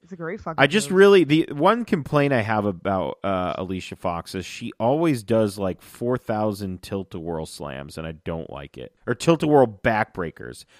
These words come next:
Speaker 2: I like the idea of doing one, but then she also tries to do it, like, seventeen more times.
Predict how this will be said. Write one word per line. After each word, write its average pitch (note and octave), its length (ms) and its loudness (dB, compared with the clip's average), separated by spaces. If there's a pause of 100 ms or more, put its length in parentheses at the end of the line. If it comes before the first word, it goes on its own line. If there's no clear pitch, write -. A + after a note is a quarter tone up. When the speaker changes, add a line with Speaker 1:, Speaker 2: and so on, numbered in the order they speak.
(100)
Speaker 2:
I A#2 100 2
like C3+ 240 4
the E3 160 2
idea C3 280 2
of A#2+ 100 0
doing A#2 300 2
one, G2+ 340 2
but G#2+ 120 -2
then G#2 120 -2
she A#2 180 -4
also A2 360 0
tries G2+ 380 -6
to G2+ 80 -12
do G2 200 -4
it, - 80 -6
like, F2+ 140 -8
seventeen F#2+ 580 -8
more D#2+ 160 -10
times. G1+ 440 -14